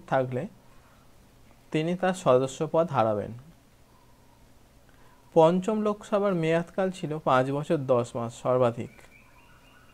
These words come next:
প্রথম লোকসভা গঠিত হয় জওহরলাল নেহরুর নেতৃত্বে উনিশশো বাহান্ন সালের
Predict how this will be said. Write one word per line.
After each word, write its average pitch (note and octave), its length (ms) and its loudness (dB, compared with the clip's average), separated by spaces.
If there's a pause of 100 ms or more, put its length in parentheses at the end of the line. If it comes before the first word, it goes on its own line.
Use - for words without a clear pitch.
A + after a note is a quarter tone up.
(340)
প্রথম F#3 340 2
লোকসভা F3 460 2
গঠিত F3+ 340 2
হয় G3+ 280 -2
জওহরলাল D3 540 2
নেহরুর D3+ 340 -2
নেতৃত্বে D3+ 680 -6 (800)
উনিশশো E3 360 0
বাহান্ন D3+ 400 2
সালের F3 260 0